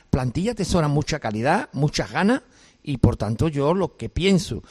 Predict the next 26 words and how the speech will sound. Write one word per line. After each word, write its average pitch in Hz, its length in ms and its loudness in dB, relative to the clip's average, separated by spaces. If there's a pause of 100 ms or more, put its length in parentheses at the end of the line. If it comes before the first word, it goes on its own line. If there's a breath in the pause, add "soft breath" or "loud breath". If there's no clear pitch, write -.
(140 soft breath)
y 104 100 0
lo 113 120 2
que 110 120 -8
quiero 135 240 0
que 185 60 0
aquí 190 440 -2
no 196 180 4
hemos 302 140 2
venido 147 440 2 (340 loud breath)
a 120 320 2
decir 131 320 -4
que 139 80 -6
el 127 80 -2
Bayern 131 280 0
es 123 60 0
muy 123 120 2
bueno 143 340 4
y 135 60 0
a 131 60 0
ver 135 120 -2
qué 147 80 -4
nos 123 140 0
hace 123 160 -6
el 120 80 -4
Bayern, 156 260 2
no, 135 180 0